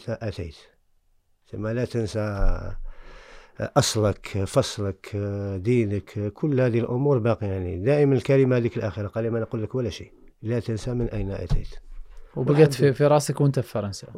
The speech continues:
Speaker 1: ديما في راسي. يعني بعض الأحيان تقول، آه، نرجع ل-، للجزائر، وتجيك، آه، أفكار في، في ذهنك تقول: "لا، لا، نرجع." يعني فشلت.
Speaker 2: يجيك
Speaker 1: الرجوع هو
Speaker 2: الشيطان
Speaker 1: فشل.
Speaker 2: أحيانًا، يقول
Speaker 1: يجيك
Speaker 2: لك: "أنت
Speaker 1: الشيطان يقول
Speaker 2: بلادك،
Speaker 1: لك لا.
Speaker 2: نجم،
Speaker 1: آه، يقول
Speaker 2: دوري
Speaker 1: لك كل شيء.
Speaker 2: أسهل."
Speaker 1: نقول لك لا. ومن بعد في راسي نقول لا.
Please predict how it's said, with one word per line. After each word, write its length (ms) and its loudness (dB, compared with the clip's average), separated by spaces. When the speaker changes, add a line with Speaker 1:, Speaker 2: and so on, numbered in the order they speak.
Speaker 1:
ديما 340 10
في 160 4
راسي. 280 0
يعني 380 2
بعض 240 8
الأحيان 600 4
تقول، 420 0
آه، 320 0
نرجع 400 4
ل-، 400 -2
للجزائر، 600 -2
وتجيك، 500 -2
آه، 640 -6
أفكار 380 0
في، 500 -4
في 180 -6
ذهنك 460 0
تقول: 260 0
"لا، 180 -4
لا، 200 -6
نرجع." 440 4
يعني 240 2
فشلت. 400 -4
Speaker 2:
يجيك 340 -10
Speaker 1:
الرجوع 60 4
هو 200 8
Speaker 2:
الشيطان 440 10
Speaker 1:
فشل. 80 6
Speaker 2:
أحيانًا، 480 6
يقول 140 6
Speaker 1:
يجيك 0 -
Speaker 2:
لك: 20 8
"أنت 80 6
Speaker 1:
الشيطان 340 10
يقول 180 10
Speaker 2:
بلادك، 100 6
Speaker 1:
لك 180 4
لا. 140 6
Speaker 2:
نجم، 580 2
Speaker 1:
آه، 240 -2
يقول 120 0
Speaker 2:
دوري 240 12
Speaker 1:
لك 60 10
كل 80 10
شيء. 200 4
Speaker 2:
أسهل." 200 8
Speaker 1:
نقول 300 0
لك 140 0
لا. 260 -2
ومن 100 -4
بعد 180 2
في 180 2
راسي 260 2
نقول 240 0
لا. 180 -2